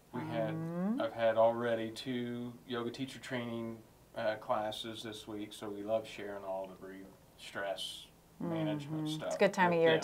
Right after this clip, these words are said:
Speaker 2: to practice that.
Speaker 1: There's no stress
Speaker 2: <laughs>
Speaker 1: during Christmas
Speaker 2: During a
Speaker 1: yet,
Speaker 2: holiday.
Speaker 1: right? And so,
Speaker 2: <laughs>
Speaker 1: and then we've got, uh, yeah, my practice in the morning has gotten a little bit better. Um, starting up a business gets kinda busy, so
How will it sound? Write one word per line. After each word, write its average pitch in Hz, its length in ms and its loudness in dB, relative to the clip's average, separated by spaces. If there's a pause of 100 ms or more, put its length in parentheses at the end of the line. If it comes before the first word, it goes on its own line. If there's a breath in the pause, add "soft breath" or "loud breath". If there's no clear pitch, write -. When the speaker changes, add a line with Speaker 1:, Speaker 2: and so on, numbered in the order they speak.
Speaker 2:
to 151 240 6
practice 156 380 4
that. 143 300 2
Speaker 1:
There's 160 160 8
no 185 140 12
stress 143 360 12
Speaker 2:
<laughs> - 20 4
Speaker 1:
during 135 260 6
Christmas - 300 0
Speaker 2:
During 190 180 6
a 196 40 4
Speaker 1:
yet, 202 100 2
Speaker 2:
holiday. 175 400 10
Speaker 1:
right? 123 260 8
And - 160 10
so, 151 840 10
Speaker 2:
<laughs> - 40 -14
Speaker 1:
and 135 180 0
then 135 220 2
we've 123 240 0
got, 123 540 6 (100)
uh, 107 460 2 (100)
yeah, 196 240 10
my 220 220 8
practice 196 640 6
in 165 100 2
the 151 80 4
morning 143 380 4
has 135 260 -2 (180)
gotten 127 300 2
a 123 80 -2
little 123 220 -2
bit 113 260 -6
better. 110 480 -2 (100)
Um, 107 360 -4 (640)
starting 139 420 4
up 120 180 4
a 120 60 -4
business 113 400 -4
gets - 400 -8
kinda 110 260 -4
busy, 101 300 -8
so 92 480 -8